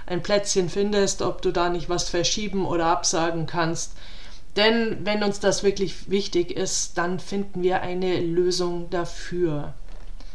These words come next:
Also ich bringe es nochmal auf den Punkt. Du hast Zeit. Denn Zeit ist tatsächlich alles, was wir haben. Und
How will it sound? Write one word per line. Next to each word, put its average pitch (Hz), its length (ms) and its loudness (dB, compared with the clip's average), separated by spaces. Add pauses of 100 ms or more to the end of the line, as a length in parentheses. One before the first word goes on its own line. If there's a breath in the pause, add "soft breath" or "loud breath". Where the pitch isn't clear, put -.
Also 220 240 8
ich - 100 0
bringe 285 220 10
es 269 100 6
nochmal 240 340 10
auf 214 120 2
den 196 180 4
Punkt. 285 460 6 (320 loud breath)
Du 247 260 8
hast 240 500 10 (140)
Zeit. - 580 2 (1000 loud breath)
Denn 196 100 4
Zeit 240 340 2
ist - 160 0
tatsächlich 220 680 4
alles, 208 640 8 (540)
was 175 260 0
wir 175 220 0
haben. 151 420 0 (300)
Und - 340 -4